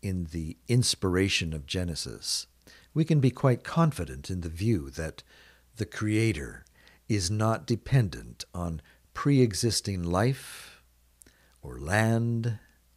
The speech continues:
or light, or sun, or moon, or stars to begin his creative work. This passage, verse two here, perhaps more than any other, is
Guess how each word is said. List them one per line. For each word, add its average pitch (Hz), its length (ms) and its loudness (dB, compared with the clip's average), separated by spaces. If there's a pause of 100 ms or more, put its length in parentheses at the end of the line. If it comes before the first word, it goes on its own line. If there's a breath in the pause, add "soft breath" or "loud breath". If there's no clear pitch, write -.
(140)
or 78 220 -8
light, 101 800 0 (460 soft breath)
or 92 160 2
sun, 120 680 2 (380 loud breath)
or 95 200 -2
moon, 135 640 4
or 80 220 -8
stars 92 920 -4 (800 soft breath)
to 104 120 -6
begin 98 560 -2
his 87 580 -6
creative 73 540 -8
work. 64 260 -14 (1600)
This 156 220 6
passage, 73 760 0 (360)
verse 92 500 -2
two 95 420 -2
here, 62 440 -14 (520 loud breath)
perhaps 131 440 2
more 117 180 2
than 101 200 0
any 104 380 -2
other, 67 440 -4
is 98 360 -2